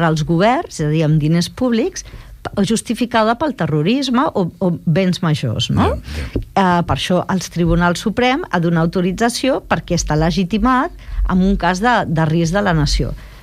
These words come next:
Speaker 1: Però és que la paradoxa és que s'estava utilitzant també per, per particulars. Què passa? Aquesta informació que dona aquest informàtic especialista en seguretat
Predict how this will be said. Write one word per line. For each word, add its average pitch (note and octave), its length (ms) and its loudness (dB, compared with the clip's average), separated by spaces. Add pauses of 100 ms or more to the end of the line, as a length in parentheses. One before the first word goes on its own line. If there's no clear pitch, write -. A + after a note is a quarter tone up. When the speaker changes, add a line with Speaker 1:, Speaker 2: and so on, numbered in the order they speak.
(220)
Speaker 1:
Però F3+ 180 2
és F3 100 -6
que - 160 -2
la F3+ 140 0
paradoxa A#3 800 2
és G3 120 -2
que - 140 -6
s'estava F3 400 -2
utilitzant G3 560 0
també G3 340 0
per, G3+ 360 -2
per D3 440 0
particulars. D3 800 -2 (380)
Què C4 120 2
passa? - 540 -2
Aquesta G#3 380 0
informació A3+ 560 0
que F3+ 100 0
dona E3 220 2
aquest F3 260 -2
informàtic F3 800 0 (200)
especialista F3 840 -2 (340)
en F#3 180 2
seguretat G3+ 680 2